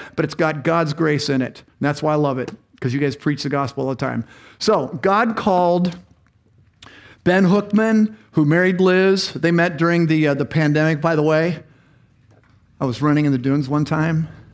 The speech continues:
and, uh, with my buddy Rick, and we're running like, "Oh, there's Liz Hook-," right? And it's,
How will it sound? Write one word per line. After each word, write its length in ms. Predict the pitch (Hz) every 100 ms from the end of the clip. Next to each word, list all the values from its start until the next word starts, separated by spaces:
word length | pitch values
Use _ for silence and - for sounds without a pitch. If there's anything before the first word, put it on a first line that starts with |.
| - - - - _ -
and, 240 | 139 139
uh, 80 | 127
with 140 | 127 127
my 100 | 131
buddy 260 | 143 147
Rick, 360 | 131 151 165 -
and 80 | 131
we're 80 |
running 280 | 127 147 156
like, 140 | 160 170
"Oh, 140 | - _ _ _
there's 260 | 302 320 277
Liz 280 | 330 302
Hook-," 180 | - 320 -
right? 120 | 170
And 100 |
it's, 100 | 165